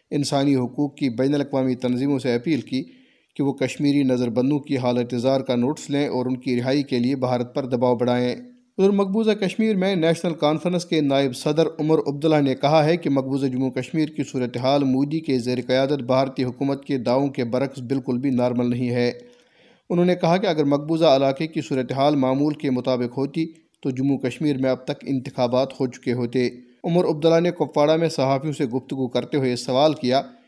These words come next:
کہ اگر مقبوضہ علاقے کی صورتحال معمول کے مطابق ہے تو جموں کشمیر میں انتخابات کیوں نہیں کرائے جا رہے؟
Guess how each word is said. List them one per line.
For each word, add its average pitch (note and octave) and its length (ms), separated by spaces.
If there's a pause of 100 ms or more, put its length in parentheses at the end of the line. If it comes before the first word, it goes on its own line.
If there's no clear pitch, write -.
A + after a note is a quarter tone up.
(180)
کہ D3 60
اگر D3 200
مقبوضہ C#3+ 420
علاقے C3 480
کی D3 140
صورتحال C#3 580
معمول C3+ 400
کے C#3 160
مطابق B2+ 480
ہے C#3+ 100
تو C#3+ 140
جموں C3 220
کشمیر C3 380
میں C3 160
انتخابات C3 680
کیوں C3+ 160
نہیں B2+ 180
کرائے B2 320
جا B2 160
رہے؟ B2 240